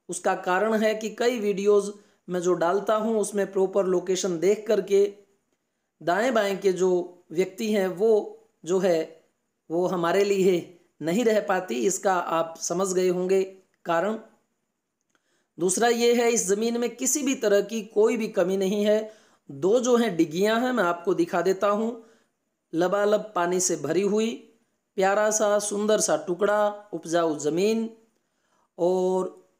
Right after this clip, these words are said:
ये बीकानेर के आसपास है। अब आप कहेंगे कि रोड लगता है क्या? ऑन रोड ये नहीं है, लिंक रोड भी नहीं है।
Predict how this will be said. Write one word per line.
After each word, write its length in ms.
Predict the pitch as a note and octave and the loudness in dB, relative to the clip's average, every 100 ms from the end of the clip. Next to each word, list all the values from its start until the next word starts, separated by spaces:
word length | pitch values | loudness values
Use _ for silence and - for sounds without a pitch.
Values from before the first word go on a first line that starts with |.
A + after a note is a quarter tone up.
| _ _ _ _ _ | _ _ _ _ _
ये 100 | F#3+ | -2
बीकानेर 500 | F3+ G#3 C4 B3+ A3+ F#3+ | 0 0 0 2 2 2
के 160 | F#3+ F#3 F3+ - - _ | 2 2 2 -2 -20 _
आसपास 580 | F3+ G#3 - - F3 E3+ | -2 0 -2 0 0 0
है। 240 | F3+ F3 C#3 A#2 - _ _ _ _ _ _ _ _ _ _ _ _ _ F3 | 0 0 0 -4 -16 _ _ _ _ _ _ _ _ _ _ _ _ _ -2
अब 100 | E3+ | 0
आप 180 | F#3+ F#3 | 0 0
कहेंगे 480 | G#3 G#3+ A3 G#3+ G#3+ G#3 - _ | 0 2 4 4 4 -2 -16 _
कि 140 | A3 | -2
रोड 360 | F#3 F3 G3 A#3+ | 2 4 4 4
लगता 400 | A#3 F#3+ F3+ G3+ | 2 0 0 0
है 140 | G3 F#3+ | 0 0
क्या? 220 | F#3+ F#3 G3 G3 - _ _ - | 2 2 2 -2 -12 _ _ -4
ऑन 260 | G3+ B3+ | 0 2
रोड 240 | G#3+ F#3+ F3+ | 4 4 4
ये 160 | F3 | 2
नहीं 300 | E3 D#3 G3+ | 2 0 0
है, 220 | G3 G3+ G3+ | 2 2 2
लिंक 360 | E3+ G#3 A#3+ | 0 0 2
रोड 240 | G3 F3+ G3 | 2 2 2
भी 160 | G3 | 0
नहीं 280 | G3+ F#3 G3 | 0 0 0
है। 300 | G3+ G#3 G3+ | 2 2 0